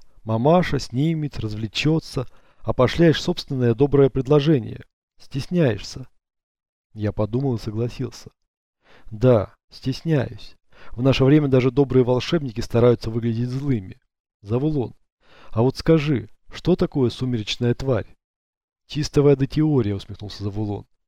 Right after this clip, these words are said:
«Не бери в голову». «В сумерки ведь никто не живёт», сказал я. «Раз не живёт, значит не живёт», легко согласился Тёмный.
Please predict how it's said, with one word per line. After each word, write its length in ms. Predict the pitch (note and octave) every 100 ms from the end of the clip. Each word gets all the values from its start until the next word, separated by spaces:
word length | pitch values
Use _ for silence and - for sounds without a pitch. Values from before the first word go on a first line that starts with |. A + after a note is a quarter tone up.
| _
«Не 120 | A2+ C3+
бери 280 | E3 F3+
в 80 | C3+
голову». 400 | A2 A2 G2+ - - _ _ _ _ _ - -
«В 60 | -
сумерки 380 | C#3+ D3 C#3
ведь 240 | C3+ C#3 -
никто 340 | D3+ - F#3+
не 100 | C#3
живёт», 280 | G2+ G#2 G2
сказал 320 | - G#2 G#2
я. 240 | G2+ F#2 - _ _ _ _ _ _ G#2
«Раз 280 | A#2 C#3+
не 80 | D3+
живёт, 420 | C3+ D3 F3+ G3+
значит 360 | G#2+ A#2+ D3 -
не 120 | C#3+
живёт», 420 | C#3+ D3+ C3+ G#2+ - _ _ -
легко 260 | A2+ A2+ A#2
согласился 540 | A2+ G#2 G#2 G#2+ A#2+
Тёмный. 440 | - A2+ G2 G2